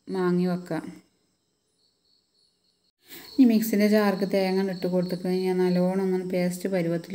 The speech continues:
ഒന്നുകൊണ്ട് അരച്ചെടുക്കണം. പാകത്തിന് വെള്ളവും പാർന്ന് കൊടുക്കുക ട്ടോ.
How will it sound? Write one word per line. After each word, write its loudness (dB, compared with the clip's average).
ഒന്നുകൊണ്ട് 2
അരച്ചെടുക്കണം. -6
പാകത്തിന് -2
വെള്ളവും 4
പാർന്ന് 2
കൊടുക്കുക -2
ട്ടോ. -2